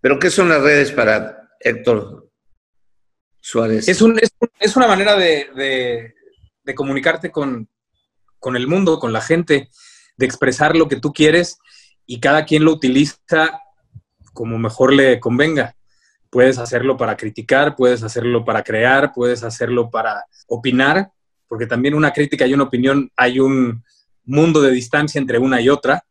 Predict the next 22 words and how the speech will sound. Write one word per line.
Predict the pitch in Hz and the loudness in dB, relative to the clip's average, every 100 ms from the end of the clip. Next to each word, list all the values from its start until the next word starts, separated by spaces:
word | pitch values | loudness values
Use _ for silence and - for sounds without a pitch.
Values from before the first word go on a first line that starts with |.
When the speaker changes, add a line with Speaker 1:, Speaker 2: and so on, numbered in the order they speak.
| _ _ _ _ | _ _ _ _
Speaker 2:
Eh, | 120 120 120 117 117 113 117 - _ _ _ _ _ _ _ _ - | -2 2 2 2 0 -2 -6 -12 _ _ _ _ _ _ _ _ -8
a | 123 | -4
mí | 147 | 0
me | 156 | 2
gusta, | 156 156 147 135 127 _ _ _ - | 2 2 0 0 -8 _ _ _ -2
cuando | 139 143 | 0 2
empezó | 135 185 180 | 0 0 4
todo | 190 | 4
esto, | 190 190 | 4 2
a | |
mí | 185 | 0
me | |
gustaba | 185 151 156 175 | 0 0 2 2
divertirme. | 147 110 107 165 160 123 | 2 -4 0 0 0 0
Yo, | 139 160 - _ _ _ _ _ _ _ | 4 2 0 _ _ _ _ _ _ _
El | - 120 | -14 -8
Pelón | 127 143 | -4 -2
en | 160 | -4
sus | 156 | -8
tiempos | - 151 151 | -8 -4 -2
de | 131 117 | -4 -2
cólera, | 135 143 151 156 | 0 2 2 0